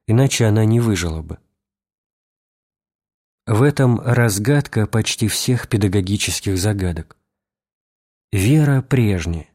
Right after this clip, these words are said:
здравый смысл прежний, но условия в последние десятилетия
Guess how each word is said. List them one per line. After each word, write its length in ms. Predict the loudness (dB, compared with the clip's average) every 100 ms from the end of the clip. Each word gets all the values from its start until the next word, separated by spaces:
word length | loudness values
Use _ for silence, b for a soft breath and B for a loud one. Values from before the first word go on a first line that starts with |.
| _ _ _ -8
здравый 500 | -4 0 2 0 -2
смысл 480 | 2 2 2 0
прежний, 560 | -2 -2 0 -2 -6 -10 _ _ _ _ _ _ -2
но 240 | 2 2 2
условия 720 | 0 -2 0 2 2 0 -4
в 80 | -4
последние 580 | -4 0 0 2 0
десятилетия 760 | 0 -2 -2 0 0 0 -2 -6